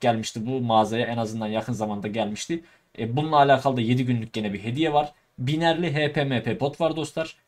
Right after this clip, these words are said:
Hediye olarak. Yine ek olarak onarlı hem defans hem can S C veriyor. Onun yanında yedi günlük back var ve yine bir seksen beş ve bir yetmiş beş arası olan X S C'ler var. Bunları oyuna giren herkes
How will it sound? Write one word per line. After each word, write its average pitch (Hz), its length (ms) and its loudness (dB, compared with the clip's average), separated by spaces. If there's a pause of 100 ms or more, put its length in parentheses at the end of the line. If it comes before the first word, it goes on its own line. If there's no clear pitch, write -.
(100)
Hediye 110 340 -2
olarak. 147 440 0 (120)
Yine 143 220 -4
ek 160 280 -4
olarak 151 260 -2 (120)
onarlı 156 560 2 (140)
hem 147 280 0
defans 139 380 -2
hem 131 260 -4
can 131 220 2
S 156 240 -4
C 156 180 -4
veriyor. 160 300 -2 (340)
Onun 151 180 2
yanında 127 340 0
yedi 139 220 2
günlük 120 420 -6
back 151 240 0
var 156 260 -2
ve 151 140 -2
yine 147 340 -4 (320)
bir 170 100 2
seksen 151 440 -4
beş 160 160 -4
ve 165 120 -4
bir 156 120 -2
yetmiş 135 280 -4
beş 143 160 -2
arası 110 320 -4
olan 151 320 0 (140)
X 151 220 -2
S 117 240 -2
C'ler 113 320 0 (160)
var. 135 240 4 (280)
Bunları 156 300 0
oyuna 143 200 0
giren 139 200 0
herkes 147 420 -4